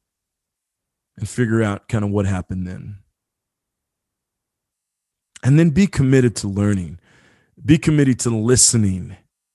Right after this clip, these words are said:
to listening and then learning, and then making change, making change. We don't have to, that's the great thing about our minds and as human beings, our brains,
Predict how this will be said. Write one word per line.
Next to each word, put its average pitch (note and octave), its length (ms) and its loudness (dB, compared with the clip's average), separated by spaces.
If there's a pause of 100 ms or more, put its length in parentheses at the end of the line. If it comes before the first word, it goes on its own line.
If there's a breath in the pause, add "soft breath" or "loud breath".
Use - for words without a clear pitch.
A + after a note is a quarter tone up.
(340)
to B2 80 0
listening C#3+ 500 4
and C3+ 220 4
then D3+ 220 6
learning, G#2 400 0 (240 soft breath)
and C3 120 2
then A#2 220 2
making A#2+ 640 0 (240)
change, A2 840 -6 (680)
making A#2+ 360 2
change. G2 420 -8 (180 soft breath)
We D#3+ 160 8
don't E3+ 140 4
have E3 160 2
to, D3 100 -6
that's E3+ 220 2
the F3 80 0
great D#3+ 260 4
thing E3+ 160 0
about D#3 320 -2
our D3 140 0
minds C#3+ 540 -2
and B2+ 260 -8
as A#2+ 320 -6
human C#3+ 320 0
beings, D3 360 0
our A#2 120 -4
brains, C#3+ 500 -2